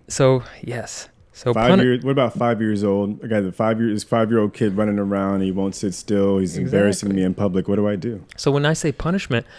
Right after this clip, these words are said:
Speaker 1: I don't want you to immediately jump to spanking or what we call corporal punishment. Um, there's also studies out on this, several studies, and actually the American Academy of Pediatrics has a committee that released guidelines, um, having to do with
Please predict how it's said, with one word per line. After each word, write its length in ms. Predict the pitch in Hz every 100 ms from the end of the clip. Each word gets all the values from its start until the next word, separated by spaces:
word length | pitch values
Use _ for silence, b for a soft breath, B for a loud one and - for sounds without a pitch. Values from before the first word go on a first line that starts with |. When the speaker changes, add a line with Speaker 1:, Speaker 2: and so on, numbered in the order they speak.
| B B B
Speaker 1:
I 80 | -
don't 140 | 131 170
want 120 | 143
you 60 |
to 40 | 117
immediately 440 | 113 127 123 113
jump 360 | 110 113 110 -
to 80 | 107
spanking 500 | - 113 113 120 120
or 180 | 107 107
what 180 | 113 107
we 80 | 117
call 180 | 107
corporal 400 | 104 - 151 -
punishment. 500 | 113 117 113 - 123 - b b b b -
Um, 340 | 110 110 110
there's 180 | 110 113
also 220 | 110 -
studies 420 | 117 - 107 110 110
out 100 | 104
on 120 | 107
this, 420 | 147 196 - - -
several 340 | - 127 147
studies, 360 | 143 - 110 110
and 80 | 113
actually 320 | 120 - 120
the 80 | 110
American 360 | 110 110 -
Academy 380 | 110 - 107 110
of 60 | 107
Pediatrics 760 | - 120 113 107 143 - - -
has 180 | - 107
a 60 |
committee 640 | - - 113 131 135 120 - _
that 240 | - 117 -
released 360 | 117 123 -
guidelines, 680 | - 110 139 127 160 - - _ b b b
um, 240 | 123 110 113
having 240 | 117 120
to 80 | 110
do 240 | 110 107
with 380 | 110 107 - -